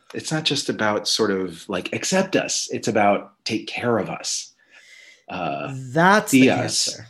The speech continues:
Speaker 1: support
Speaker 2: Yeah.
Speaker 1: our bodies. Yeah.
Speaker 2: That to me is the Venus, North Node, Saturn in Cancer. S-, the Saturn in
Speaker 1: Love it.
Speaker 2: Cancer especially is like, how are we going to feed them?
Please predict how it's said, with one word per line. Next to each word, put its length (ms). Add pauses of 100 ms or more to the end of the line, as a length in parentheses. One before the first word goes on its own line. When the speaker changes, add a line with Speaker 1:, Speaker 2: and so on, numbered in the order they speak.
(160)
Speaker 1:
support 640
Speaker 2:
Yeah. 60
Speaker 1:
our 80
bodies. 800
Yeah. 400 (600)
Speaker 2:
That 360
to 100
me 140
is 180
the 80
Venus, 640
North 260
Node, 240
Saturn 360
in 120
Cancer. 560
S-, 140
the 180
Saturn 400
in 60
Speaker 1:
Love 160
it. 40
Speaker 2:
Cancer 400
especially 600
is 180
like, 320 (180)
how 300
are 140
we 120
going 280
to 120
feed 420
them? 440